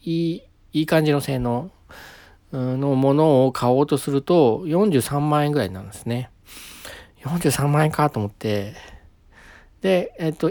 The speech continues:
今、この二千十年のMacBookはいくらぐらいで買ったのかなと思ったら、二十三万円だったんですね。うん、二十三万が四十三万円になっちゃうのかと思って、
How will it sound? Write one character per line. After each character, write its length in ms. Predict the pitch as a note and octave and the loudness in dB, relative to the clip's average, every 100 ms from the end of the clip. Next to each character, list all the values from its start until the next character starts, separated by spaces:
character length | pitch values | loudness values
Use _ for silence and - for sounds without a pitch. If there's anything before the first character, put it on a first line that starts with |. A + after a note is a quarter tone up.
| - | 0
今、 340 | A3 A#3+ G#3 E3+ | 2 6 4 2
こ 220 | - E3 | -4 0
の 60 | |
二 100 | D#3 | 2
千 240 | D#3 G#3+ F3+ | 4 4 4
十 140 | E3+ | 4
年 120 | E3+ | 4
の 80 | B2+ | 2
MacBook 460 | A#2 A#2 C3+ C3+ - | 0 -2 -2 -2 0
は 60 | |
い 60 | A2 | -2
く 100 | - | 0
ら 140 | C#3+ | -2
ぐ 100 | C#3+ | 2
ら 100 | D3 | 0
い 40 | A#2+ | 0
で 60 | |
買 140 | A2 G#2+ | -2 -8
っ 20 | |
た 200 | _ C3+ | _ -6
の 100 | A#2+ | -6
か 80 | G#2+ | -4
な 140 | A2+ | -4
と 80 | A#2 | -4
思 100 | A2 | -6
っ 40 | |
た 100 | A2 | -4
ら、 60 | G#2 | -4
二 160 | A#2+ D#3+ | -2 -2
十 180 | C#3+ G#2+ | -2 -2
三 260 | A#2+ A#2+ | -4 -4
万 220 | A#2+ A#2 | -2 -2
円 140 | A2+ A2 | -4 -6
だ 80 | G#2+ | -10
っ 40 | |
た 140 | - | -12
ん 40 | A#2+ | -18
で 40 | |
す 80 | - | -10
ね。 260 | B2 C3+ _ - - - - - - - - _ _ | -10 -10 _ -20 -20 -20 -20 -20 -20 -20 -20 _ _
う 220 | B2 A#2 A#2 | -4 -2 0
ん、 60 | |
二 140 | C#3 F#3+ | 0 2
十 160 | D#4+ | 2
三 200 | - F#3 | 4 2
万 140 | F3+ F3+ | 2 2
が 60 | |
四 200 | F3 G3 | 2 2
十 80 | D#3 | 0
三 180 | C#3+ D3 | -2 -2
万 100 | D#3 | -2
円 40 | |
に 40 | D#3+ | -2
な 60 | |
っ 20 | |
ち 100 | D#3+ | -4
ゃ 20 | C3 | -6
う 40 | |
の 60 | A#2 | -6
か 160 | G#2+ | -8
と 120 | G#2+ | -10
思 80 | G#2 | -16
っ 20 | |
て、 440 | G#2 - G#2+ G#2+ | -14 -12 -12 -12